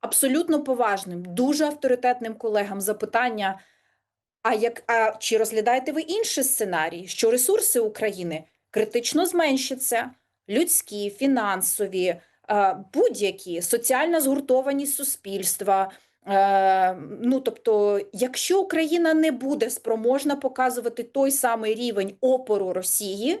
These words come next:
з різних причин, але не буде спроможна, що тоді? І цей сценарій, на жаль, не розглядається.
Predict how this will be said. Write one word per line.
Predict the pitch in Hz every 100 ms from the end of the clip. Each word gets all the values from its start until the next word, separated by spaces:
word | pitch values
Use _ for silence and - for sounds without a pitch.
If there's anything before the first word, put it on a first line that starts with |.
| -
з | 190 294
різних | 254 226 190 -
причин, | 202 202 190
але | 254 339
не | 359
буде | 311 320
спроможна, | 302 269 254 202 147 - 175 - _ _ _ _ _ _ _ _ _ _ _
що | - - 403
тоді? | 415 262 214 151 - _ _ _ _ _ _ _ _ _ _ _ _ _ _
І | 254
цей | 247 311
сценарій, | 339 269 247 269 262
на | 220
жаль, | 214 240
не | 214 214
розглядається. | 214 208 196 175 160 - - 175